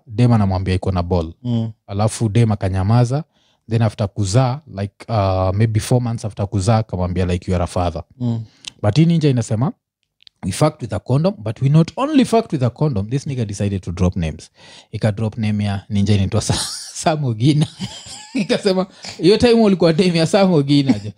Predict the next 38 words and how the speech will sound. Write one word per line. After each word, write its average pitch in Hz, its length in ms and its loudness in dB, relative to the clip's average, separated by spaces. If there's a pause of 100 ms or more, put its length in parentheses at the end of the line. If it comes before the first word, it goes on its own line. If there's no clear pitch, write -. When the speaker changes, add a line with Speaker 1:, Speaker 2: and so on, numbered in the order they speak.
(160)
Speaker 1:
Eh, 185 140 2
Sam 254 200 4
Ogina 247 280 4
hata 226 120 4
haikungoja 208 520 4
statement 190 500 0
ikauke. 151 460 0 (280)
He 226 80 -6
goes, 262 220 2
"See? 381 400 4 (600)
<laughs> - 800 -4
I 185 120 -6
was 262 220 2
married 285 400 -2 (100)
to 302 100 -6
my 226 180 0
wife. 254 380 0
I - 140 -14
was 208 80 -10
happily 247 420 0
married." 214 500 4 (140)
<laughs> - 560 -14
Ati 233 180 -4
vile 247 200 2
hasa 247 200 0
uingiza 196 340 0
kwa, 165 120 2
kwa 160 160 -2
beef 151 280 -6
zingine 160 460 -2
je. 311 100 0
You're 277 200 2
just 302 240 -2
there, 233 220 2 (500)
minding 254 440 2
your 208 140 4
own 226 140 -2
business. 208 640 -6